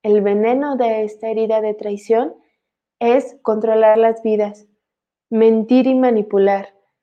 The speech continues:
Aunque a ellos les choque la mentira, utilizan la mentira para poder manipular a su entorno, desconectarse de las necesidades.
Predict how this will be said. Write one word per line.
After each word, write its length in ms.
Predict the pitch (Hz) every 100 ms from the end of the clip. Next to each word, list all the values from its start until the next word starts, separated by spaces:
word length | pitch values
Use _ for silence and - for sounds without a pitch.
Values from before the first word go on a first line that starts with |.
| _ _ -
Aunque 320 | 226 233 247
a 20 |
ellos 200 | 247 294
les 320 | 311 233 -
choque 320 | - 233 233 254
la 160 | 240
mentira, 600 | 214 202 196 220 240 254 -
utilizan 960 | 240 233 247 233 262 277 240 220 214 _ _ _
la 280 | 220 220 226
mentira 760 | 226 226 226 247 254 311 - _ _ _ _ -
para 340 | 226 226 214
poder 420 | 226 226 226 226
manipular 760 | 226 240 233 233 220 214 214 220
a 280 | 220 220 214
su 180 | - 202
entorno, 680 | 196 196 214 214 202 185 _ _ _ _ _ _ _ _ _ -
desconectarse 1040 | 233 233 240 226 220 226 - 233 233 262
de 140 | 254 247
las 220 | 226 226
necesidades. 1040 | 214 214 202 214 202 202 196 190 _ _